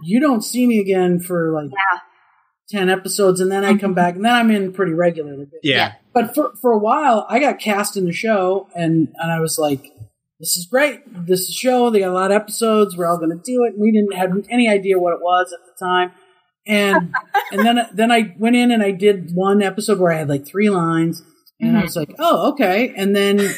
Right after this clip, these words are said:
Speaker 1: they didn't call me back. It was months.
Speaker 3: <laughs> Like, "Oh, no."
Speaker 2: Oh my
Speaker 1: And I was like,
Speaker 2: God.
Speaker 1: "Did I kinda blow it? Or, or did I get a character that was in the first three episodes?" Um, funny enough,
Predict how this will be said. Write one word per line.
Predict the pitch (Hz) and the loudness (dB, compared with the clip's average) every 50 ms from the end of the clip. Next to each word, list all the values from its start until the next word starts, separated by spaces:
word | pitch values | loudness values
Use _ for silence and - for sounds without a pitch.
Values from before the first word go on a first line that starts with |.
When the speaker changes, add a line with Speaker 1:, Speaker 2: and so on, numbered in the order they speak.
| - - - | -10 -8 -2
Speaker 1:
they | 185 185 190 | 0 2 4
didn't | 202 208 202 196 | 4 2 2 -2
call | 175 202 202 196 | -4 -8 -8 -4
me | 196 - - - | -4 -4 -4 -4
back. | 202 214 202 - - | -4 -4 -2 -2 -2
It | 202 214 | -2 -2
was | 220 214 214 - - | -2 -2 -2 -2 -4
months. | 208 208 220 247 294 294 339 359 339 359 - - - - 427 453 | -2 0 2 2 2 2 0 0 0 -2 -8 -12 -6 -4 -2 -2
Speaker 3:
<laughs> | 403 381 440 | -2 -2 -2
Like, | 381 403 415 | -4 -2 -2
"Oh, | 440 453 466 440 415 - - - _ - | -4 -2 2 2 2 2 2 -2 _ -2
no." | 311 | -2
Speaker 2:
Oh | 277 - - | -2 -2 -2
my | 320 311 302 269 269 - 302 311 | 0 0 0 0 -2 -6 -4 -2
Speaker 1:
And | |
I | 320 277 | 0 0
was | 262 - | 2 2
like, | 277 240 226 330 349 349 - 294 302 294 285 262 | 2 2 0 0 -4 -4 -4 -2 -2 0 -2 -2
Speaker 2:
God. | 302 - | -4 -4
Speaker 1:
"Did | - 220 214 | -2 0 2
I | 220 226 262 311 320 - - - - - - _ | 2 2 2 0 -2 -4 -10 -18 -20 -20 -20 _
kinda | - 220 262 262 247 185 127 120 - | -8 -4 0 2 2 2 0 -4 -4
blow | 135 131 123 127 151 196 254 | -2 -2 0 0 0 0 0
it? | 330 339 320 - - - - 220 - - - - - - - - | 0 -2 -4 -8 -14 -12 -4 -2 -2 -2 -2 -2 0 0 0 0
Or, | 226 226 - 622 - - - 622 622 622 - - 622 640 622 - - - - 247 | 0 0 0 0 0 -2 -2 -2 -2 -2 0 0 0 0 0 -2 -2 0 2 2
or | 247 | 2
did | 262 247 | 2 2
I | 254 294 330 | 0 0 2
get | 294 392 359 | 0 0 0
a | 330 - | 0 -4
character | - - 262 262 311 302 - 320 311 294 | -2 0 2 2 2 0 -2 -4 -2 0
that | 269 247 226 | 0 0 0
was | 220 208 208 | -2 -2 0
in | 254 247 247 | 2 2 2
the | 220 | 0
first | - - 240 254 247 - | 0 -2 -2 -2 -2 -4
three | 247 247 240 226 | -6 -4 -2 -2
episodes?" | 240 226 277 - - 247 - - - - _ _ _ | -2 -2 -4 -4 -4 -6 -8 -10 -18 -20 _ _ _
Um, | 247 240 226 214 202 202 - _ _ _ _ _ _ | 2 2 2 2 0 -4 -10 _ _ _ _ _ _
funny | 262 311 330 302 247 | 0 2 4 4 4
enough, | 220 262 254 190 175 - | 4 2 2 0 -2 -8